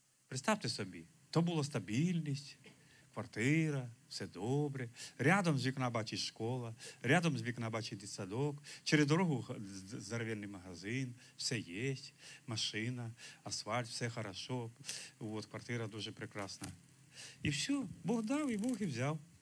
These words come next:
як говорив. Е, знаєте, для мене це тоді було, ну, зараз, звичайно, я по-, побудував кращий дім набагато, і, і, і кращі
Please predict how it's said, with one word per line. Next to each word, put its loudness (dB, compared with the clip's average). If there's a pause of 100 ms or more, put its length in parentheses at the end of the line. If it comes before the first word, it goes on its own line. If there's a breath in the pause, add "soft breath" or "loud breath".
(200)
як -8
говорив. 0 (380 loud breath)
Е, 4
знаєте, 4
для 4
мене 6
це 0
тоді 2
було, 4 (720 loud breath)
ну, 4
зараз, 4
звичайно, 0
я 2
по-, 4
побудував -2 (180)
кращий 4
дім 0
набагато, -2
і, -2
і, 0
і 0
кращі 0